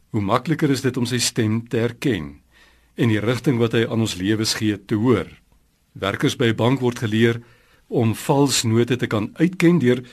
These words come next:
geldige note baie goed te bestudeer. En dus is dit vir hulle maklik om die onderskeid te tref.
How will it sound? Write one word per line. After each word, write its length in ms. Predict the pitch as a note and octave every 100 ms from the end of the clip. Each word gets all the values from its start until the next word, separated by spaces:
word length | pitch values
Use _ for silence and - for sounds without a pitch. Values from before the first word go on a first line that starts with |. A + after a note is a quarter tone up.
| _
geldige 600 | - - E3 F3+ C#3+ A#2
note 320 | G2 G#2+ A2
baie 220 | G2+ G2+ A#2
goed 160 | A#2
te 80 | A2+
bestudeer. 560 | F#2+ - E2+ D2+ D2 - - - - - -
En 200 | D3 A#2+
dus 220 | B2 E3
is 100 | E3
dit 180 | C3+ -
vir 140 | A#2
hulle 120 | G2+ F#2+
maklik 460 | A2 G3 F#3 C3+
om 160 | A2+ G2 - -
die 100 | A#2
onderskeid 460 | - A2+ A2 - F#2+
te 100 | E2
tref. 400 | - F2+ C#2+ -